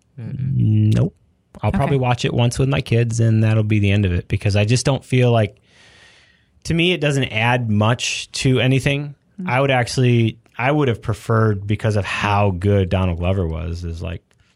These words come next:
Speaker 2: you know, we don't know a, we didn't know a lot about, um, Les-, uh, man, I, my, my names today. Lando Calrissian. We didn't know a ton about him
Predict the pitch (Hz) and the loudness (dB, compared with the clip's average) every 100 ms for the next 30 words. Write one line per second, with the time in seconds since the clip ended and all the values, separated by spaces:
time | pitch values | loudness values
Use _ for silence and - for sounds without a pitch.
0 | _ _ _ _ _ 98 98 110 123 - | _ _ _ _ _ -2 2 2 2 2
1 | 110 104 101 87 80 113 107 120 104 107 | 2 4 2 0 -2 0 2 2 2 2
2 | 95 85 85 85 90 92 90 87 - _ | 2 0 0 0 2 2 0 -2 -6 _
3 | _ _ _ _ _ - 90 82 76 - | _ _ _ _ _ -6 -2 -2 -4 -8
4 | - - _ _ _ _ - 120 104 95 | -14 -20 _ _ _ _ -10 -2 -2 -2
5 | 82 82 98 85 80 92 95 _ _ _ | -8 -10 -6 -6 -8 -12 -18 _ _ _
6 | - - - - - _ _ _ _ _ | -20 -20 -20 -20 -20 _ _ _ _ _
7 | _ _ - 98 - 196 95 85 85 - | _ _ -20 -20 -18 -10 -8 -8 -12 -20
8 | _ 98 92 - 104 98 92 92 87 - | _ -10 -10 -10 -4 0 2 2 0 -2
9 | 87 82 85 _ - - _ - 110 123 | -4 -4 -6 _ -20 -20 _ -6 0 2
10 | 131 131 127 - - 117 113 113 92 87 | 2 0 -2 -6 0 0 0 0 -2 -2
11 | 95 _ _ _ _ _ _ _ _ - | -10 _ _ _ _ _ _ _ _ -8
12 | 107 110 131 143 110 117 110 95 - - | 0 2 2 0 0 2 2 0 0 0
13 | 107 95 82 82 - 87 78 90 | 2 0 0 -4 -4 -4 -4 -8